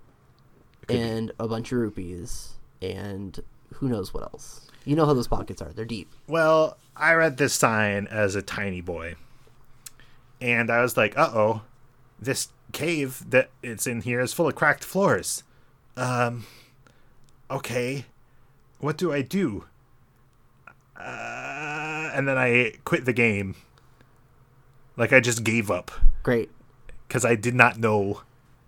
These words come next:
Speaker 1: I didn't have the courage to, like, try walking on the cracked floors. <laughs> I just thought, "Well, you know, maybe, maybe later I'll figure out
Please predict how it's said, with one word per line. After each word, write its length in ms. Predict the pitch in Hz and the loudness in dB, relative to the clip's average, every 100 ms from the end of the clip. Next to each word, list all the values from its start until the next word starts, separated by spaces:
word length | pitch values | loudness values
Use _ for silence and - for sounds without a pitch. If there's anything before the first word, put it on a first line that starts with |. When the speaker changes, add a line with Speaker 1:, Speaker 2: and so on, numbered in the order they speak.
| _ - _ - - - - - | _ -20 _ -20 -20 -20 -20 -2
Speaker 1:
I 100 | 120 | 4
didn't 180 | 131 156 | 4 6
have 240 | 156 139 - | 6 6 2
the 80 | 110 | -6
courage 760 | - 156 117 98 104 - - - - - - | -2 0 0 0 -2 -4 -6 -8 -16 -18 -8
to, 260 | - 131 104 | 0 2 4
like, 320 | 98 104 - | 2 -2 -6
try 400 | - 120 113 107 | -4 2 4 4
walking 360 | 95 95 - 98 | 0 -4 -6 -6
on 100 | 85 | -8
the 80 | - | -8
cracked 280 | 90 87 | -8 -8
floors. 760 | - - - - - - - - | -12 -16 -16 -16 -6 -4 -4 -6
<laughs> 1700 | - - _ - - - - _ - - - - - - - - - - | -8 -20 _ -20 -20 -20 -20 _ -20 -20 -20 -20 -20 -18 -16 -18 -12 4
I 160 | 123 | 4
just 320 | 120 123 - - | 6 2 0 0
thought, 340 | 143 117 - | 4 4 4
"Well, 220 | 117 117 | 2 4
you 80 | 120 | 4
know, 160 | 110 107 | 2 0
maybe, 360 | 117 123 117 - | -2 -4 -6 -2
maybe 300 | 143 170 123 | 0 2 2
later 360 | 110 104 101 | 2 2 0
I'll 140 | 92 87 | 0 -2
figure 300 | - 104 95 | -4 -4 -2
out 240 | 90 - | -4 -6